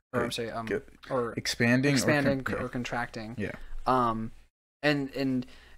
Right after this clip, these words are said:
Speaker 1: it's almost like, uh, it's like, uh, flipping a coin, right? 'Cause it's a fifty fifty chance it could be one or the other.
Speaker 2: Right.
Speaker 1: And if you flip a coin ten times,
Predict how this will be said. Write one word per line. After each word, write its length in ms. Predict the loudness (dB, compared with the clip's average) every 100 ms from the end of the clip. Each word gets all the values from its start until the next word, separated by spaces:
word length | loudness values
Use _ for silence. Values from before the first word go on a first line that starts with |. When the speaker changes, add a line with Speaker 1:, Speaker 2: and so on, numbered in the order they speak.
| -4
Speaker 1:
it's 100 | 4
almost 260 | 6 6 6
like, 280 | 4 4
uh, 340 | 4 4 2 -6 -12 -20 -18 0
it's 60 |
like, 160 | 2 4
uh, 100 | 2
flipping 320 | 2 0 0
a 60 | -4
coin, 440 | -4 -4 -4 -10 -8
right? 180 | -8
'Cause 140 | -6 -10
it's 100 | -10
a 40 |
fifty 300 | -4 -4 -2
fifty 320 | -6 -8 -8
chance 480 | -8 -8 -8 -8 -10
it 140 | -10 -12
could 140 | -12
be 340 | -12 -10 -12 -16 _ _
one 140 | -2
or 80 | 0
the 140 | -2 -4
other. 360 | -4 -8 -10 -2
Speaker 2:
Right. 280 | -2 -2 -8 -20 _ -2
Speaker 1:
And 120 | 0
if 100 | 0
you 100 | 0
flip 180 | 0 0
a 40 |
coin 300 | 0 0 -2
ten 240 | -2 -2 0
times, 680 | 2 2 0 -12 -10 -12